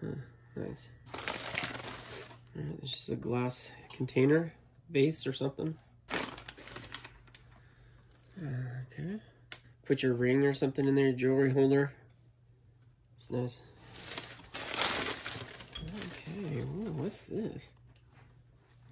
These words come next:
It says Tony right there. It's like a solid piece of brass. It's like it's some kind of a sculpture. Oh, this is two people hugging. Do you see that? I hope that's coming out on the camera. Look at that.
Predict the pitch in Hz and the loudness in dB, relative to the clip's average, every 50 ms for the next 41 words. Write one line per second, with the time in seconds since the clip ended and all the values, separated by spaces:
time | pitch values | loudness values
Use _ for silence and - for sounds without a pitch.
0 | - - _ _ _ _ _ _ _ _ _ _ _ - - 127 131 135 - - | -20 -20 _ _ _ _ _ _ _ _ _ _ _ -14 -6 -6 -6 -6 -6 -10
1 | - - 160 175 180 156 131 131 127 123 123 107 - - 110 120 139 156 156 - | -4 0 2 4 4 4 4 4 2 2 0 -2 -2 -2 0 0 0 0 -2 -6
2 | - - - - - - - - - - - _ - - - - - - - - | -14 -20 -20 -20 -20 -20 -20 -20 -20 -20 -20 _ -20 -20 -20 -20 -20 -20 -20 -20
3 | - - - - - - - - - - - - - - - - - - - - | -20 -20 -20 -20 -20 -20 -20 -20 -20 -20 -20 -20 -20 -20 -20 -20 -20 -20 -20 -20
4 | - - - - - - - _ - - - - - - - - - - - - | -20 -20 -20 -20 -20 -20 -20 _ -20 -20 -20 -20 -20 -20 -20 -20 -20 -20 -20 -12
5 | - - - - - - 131 131 131 131 - 139 135 - - - - 120 127 151 | -10 -10 -6 -4 0 2 2 2 2 2 0 -2 -2 -2 -4 -4 -2 -2 0 2
6 | 151 135 131 131 - - 147 139 147 120 - - - 160 165 165 - 175 147 135 | 2 0 0 -2 -4 -2 -2 0 0 -2 -4 -2 2 2 2 2 4 4 4 6
7 | 123 - - - - 139 190 196 - - 131 127 131 - - - - - - - | 4 2 -4 -4 0 0 0 0 0 -2 0 0 0 -2 -6 -14 -20 -20 -20 -20
8 | - - - - - 151 202 220 226 220 175 139 123 113 113 127 127 - - - | -20 -20 -20 -10 -4 0 2 4 6 6 8 8 6 6 2 0 -4 -6 -4 -2
9 | 151 170 - - 190 - - - 175 160 160 185 175 160 160 143 139 147 175 190 | -2 -2 -2 -2 -4 -2 2 4 4 4 6 4 2 2 2 0 2 4 4 4
10 | 165 139 127 123 123 127 135 127 127 - 160 165 208 233 226 - - - - - | 6 4 2 2 0 -2 -4 -4 0 4 6 6 6 6 2 -2 -10 -16 -14 -14
11 | - - - - - - 143 185 208 - - 131 - - 147 143 139 139 131 120 | -14 -14 -14 -8 -4 4 6 6 8 8 8 6 6 4 2 4 4 4 2 2
12 | - - 170 185 226 - - - - - - - - - - - - - - - | 2 2 2 4 2 2 -2 -10 -16 -16 -16 -16 -16 -16 -18 -18 -18 -18 -18 -18
13 | - - - - 208 190 165 131 127 - - 151 | -18 -16 -6 2 4 6 8 6 6 4 0 -6